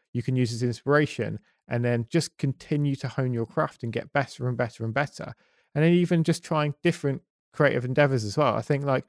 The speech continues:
you can learn so much from kind of just trying something else for a little bit of time, even if that's kind of, like,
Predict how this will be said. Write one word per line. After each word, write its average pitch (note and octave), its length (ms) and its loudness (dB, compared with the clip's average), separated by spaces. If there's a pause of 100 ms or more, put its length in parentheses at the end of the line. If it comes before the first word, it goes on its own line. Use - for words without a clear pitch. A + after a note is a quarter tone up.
(720)
you D#3+ 160 4
can E3 180 2
learn E3 220 2
so D#3 240 2
much D3+ 260 0
from B2 80 -8
kind B2 180 -2
of A#2 100 -2
just - 200 -6
trying C3 360 0
something A#2+ 360 -4
else A2+ 240 -2
for A2+ 140 -4
a A2+ 40 0
little A#2 160 -2
bit A2 140 -6
of A2+ 140 -10
time, A#2 320 -10 (300)
even D3 220 2
if C#3 160 0
that's B2+ 280 0
kind B2+ 180 0
of, - 160 -6
like, A2+ 300 -2